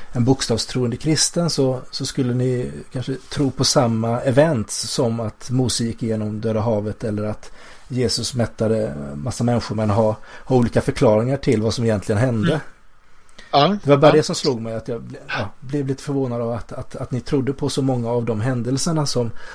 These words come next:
Speaker 1: som, som beskrivs i de traditionella religionerna. Eh.
Speaker 2: Ja. Och, och framförallt så tror vi ju på att de tidigare profeterna har funnits.
Speaker 1: Mm.
Speaker 2: Så, eh, är, är man liksom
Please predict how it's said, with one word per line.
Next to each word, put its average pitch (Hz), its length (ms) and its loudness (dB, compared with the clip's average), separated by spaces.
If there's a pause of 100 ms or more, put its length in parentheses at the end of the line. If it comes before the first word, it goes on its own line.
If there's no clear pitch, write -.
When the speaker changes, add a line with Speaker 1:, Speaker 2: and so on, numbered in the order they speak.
Speaker 1:
som, - 280 -6
som 113 180 0
beskrivs 147 520 0
i 127 140 2
de 113 140 0
traditionella 110 760 0 (140)
religionerna. 135 580 2 (440)
Eh. 117 120 -10
Speaker 2:
Ja. 135 220 2 (380)
Och, 156 520 2
och 156 100 2
framförallt 156 580 2
så 208 260 2
tror 175 300 2
vi 160 100 2
ju 143 200 2
på 143 380 0
att 139 180 2
de 151 160 -4
tidigare 139 480 2
profeterna 170 600 0
har 202 40 4
funnits. - 560 0
Speaker 1:
Mm. 127 140 2
Speaker 2:
Så, 139 340 2
eh, 143 300 2
är, 143 260 -2
är 147 140 4
man 208 280 2
liksom 151 640 -2